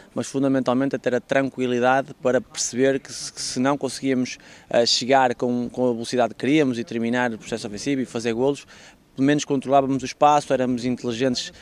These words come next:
em não dar situações claras de finalização, por isso o mérito é dos nossos jogadores. Ah, no, no, no tempo complementar, face também às expulsões, tivemos alguma dificuldade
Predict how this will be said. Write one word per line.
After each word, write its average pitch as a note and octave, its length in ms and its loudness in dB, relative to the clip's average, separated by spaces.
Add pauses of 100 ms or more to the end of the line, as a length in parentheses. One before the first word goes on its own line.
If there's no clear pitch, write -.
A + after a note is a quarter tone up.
(140)
em A#2+ 100 0
não C3 180 2
dar B2+ 220 4
situações A#2+ 460 -6
claras A#2+ 320 0
de - 60 -14
finalização, A2+ 520 -6
por G2+ 160 -10
isso A#2 180 -6
o A2+ 40 -6
mérito B2 320 -4
é A#2 240 -4
dos A2+ 80 -16
nossos A#2 260 -8
jogadores. G#2 480 -12 (460)
Ah, A#2 200 0
no, C#3+ 280 0
no, D#3 140 -2
no D3 260 -6
tempo C#3+ 180 0
complementar, C3+ 640 0 (340)
face - 280 -2
também C3 300 -2
às B2 140 -2
expulsões, B2 500 -6
tivemos B2 280 -4
alguma B2+ 360 -2
dificuldade B2 720 -2